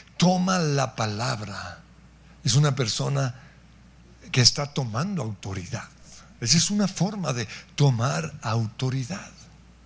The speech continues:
Yo siempre he sido una persona callada, ¿no? De hecho, en el colegio creían que era mudo. Porque no, no, no.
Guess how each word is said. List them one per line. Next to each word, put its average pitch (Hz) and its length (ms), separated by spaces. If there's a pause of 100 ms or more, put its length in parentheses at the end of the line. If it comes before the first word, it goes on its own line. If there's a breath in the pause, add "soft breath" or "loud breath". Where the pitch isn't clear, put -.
(300 loud breath)
Yo 190 120
siempre 220 360
he - 20
sido 185 260
una 165 200
persona 151 540 (420 loud breath)
callada, 135 680 (140)
¿no? 120 200
De 147 140
hecho, 139 220
en 139 80
el 127 100
colegio 135 640
creían 135 320
que 135 120
era 135 120
mudo. 147 440 (2000 loud breath)
Porque 180 320
no, 254 200
no, 214 240
no. 202 320